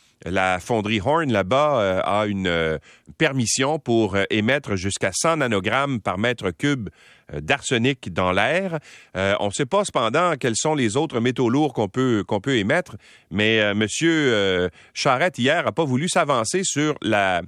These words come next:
la norme qu'on allait imposer à la fonderie Horn. On lui posera la question, euh, dans les, dans notre émission, euh, ce matin.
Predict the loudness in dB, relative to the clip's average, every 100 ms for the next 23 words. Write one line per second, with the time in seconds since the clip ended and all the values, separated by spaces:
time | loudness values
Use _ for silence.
0 | _ -6 -2 2 2 2 2 0 0 0
1 | 0 0 -2 -4 -2 -2 -2 -4 -4 -2
2 | 0 0 0 0 -2 -2 -2 0 -2 -2
3 | -8 -6 -4 -4 -6 -20 -20 -12 -6 -4
4 | -2 -2 -4 -4 -2 0 -2 -2 -2 -2
5 | -2 -4 -4 -2 -4 -6 -20 -16 -10 -8
6 | -4 -2 -2 0 -2